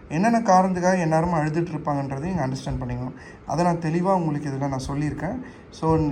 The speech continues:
ஒரு கன்சைஸா, பிரீஃபா முடிக்கிறது என்னன்னா, நல்லா இருக்கிற குழந்தை அழுதுகிட்டே இருக்குன்னா, ஃபஸ்ட்டு காது செக் பண்ணணும். நோஸ் பிளாக், நோஸ் பிளாக் ஏதாவது இருக்கான்னு பார்க்கணும். அது ஒரு விஷயம். கொஞ்சம் சீரியஸா இருக்கிற குழந்தை அழுதுகிட்டே இருக்காங்கன்னா, இந்த பக்கம் நீங்க வந்தீங்கன்னா,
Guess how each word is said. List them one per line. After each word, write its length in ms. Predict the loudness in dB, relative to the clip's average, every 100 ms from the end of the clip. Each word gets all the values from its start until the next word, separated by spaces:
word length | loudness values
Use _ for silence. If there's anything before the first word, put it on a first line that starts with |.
| -2
ஒரு 460 | 0 2 2 -2 -8
கன்சைஸா, 520 | 0 2 4 0 0 0
பிரீஃபா 320 | 0 0 0
முடிக்கிறது 520 | 0 0 -2 -4 -4 -4
என்னன்னா, 380 | -2 0 -2 -6 -16 -20 -20 -20 -2
நல்லா 260 | 4 8 8
இருக்கிற 260 | 6 0
குழந்தை 320 | 0 0 2 0
அழுதுகிட்டே 460 | 0 -2 -2 -2
இருக்குன்னா, 340 | -2 -2 -2 -2 -8
ஃபஸ்ட்டு 320 | -10 -8 -8
காது 380 | 0 2 2 0
செக் 200 | -6 -8 -6
பண்ணணும். 420 | -4 -2 -2 -6 -12 -16 -4
நோஸ் 280 | 0 0 2
பிளாக், 380 | 2 2 -2 -4
நோஸ் 260 | -2 -2 -2
பிளாக் 280 | -2 -2 -4
ஏதாவது 260 | -4 -6
இருக்கான்னு 240 | -4 -4 -2
பார்க்கணும். 500 | -4 -2 -6 -6 -6
அது 200 | -4 -4
ஒரு 100 | -4
விஷயம். 440 | -6 -4 -4 -6 -10 -14 -14 -18 -6
கொஞ்சம் 300 | 0 0 0
சீரியஸா 400 | -2 -2 0 0
இருக்கிற 280 | 0 -2 -4
குழந்தை 400 | -2 0 0 0
அழுதுகிட்டே 560 | 0 0 0 -2 -2
இருக்காங்கன்னா, 600 | -4 -2 -2 0 -2 -2 -6 -14 -20 -6
இந்த 200 | 0 0
பக்கம் 280 | 0 -2 0
நீங்க 160 | 0 0
வந்தீங்கன்னா, 520 | -2 -2 0 0